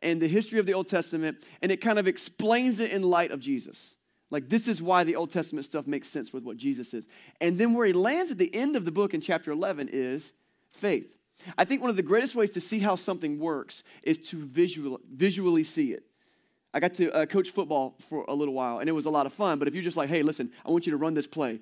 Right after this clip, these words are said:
I want you to wanna run a wheel route, and I want you to do a go route, and I want you to do this, and I want you to do that," and, and the kids are like, "Huh?" But then if you take the chalkboard out and you're like, "Okay, so this is you, this is you. I want you to do this is you, this is you. Okay, now let's walk through it in slow motion.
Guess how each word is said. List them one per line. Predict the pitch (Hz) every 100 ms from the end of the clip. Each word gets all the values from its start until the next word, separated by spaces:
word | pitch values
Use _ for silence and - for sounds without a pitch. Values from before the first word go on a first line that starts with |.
| - 135
I |
want | 151
you | 156
to |
wanna | 160 139
run | 143 165
a | 151
wheel | 151 180 175
route, | 170 165
and | 143
I |
want | 147 160
you |
to | 156
do | 151
a |
go | 139 165
route, | 160 160 147
and |
I | 135
want | 143 156
you |
to | 139
do | 143
this, | 151 139
and |
I | 135
want | 139 139
you |
to | 139
do | 139
that," | -
and, | 139 - - 156
and | 165
the |
kids | 160 180
are | 156
like, | 113 113
"Huh?" | 143 175 196 - _ _ _ _
But | 190 202
then | 247
if | 185
you | 254 294
take | 254 262
the | 208
chalkboard | - 247 269 226 214
out | 190
and | 185
you're | 185
like, | 143
"Okay, | 127 123
so | 139
this | 151 233
is | 175
you, | 143 131 - _ _ _
this | 160 180
is | 156 120
you. | 101 -
I | 156
want | 156
you | 135
to |
do | 156
this | 226
is | 220
you, | 180 170 - _ -
this | 147 220 185
is | 123
you. | 131
Okay, | 156 139
now | 160 202 226 269 160 131 131 131 - _ -
let's | 139 139
walk | 123 120 -
through | 139
it | 151
in |
slow | 160 220 226
motion. | 262 226 -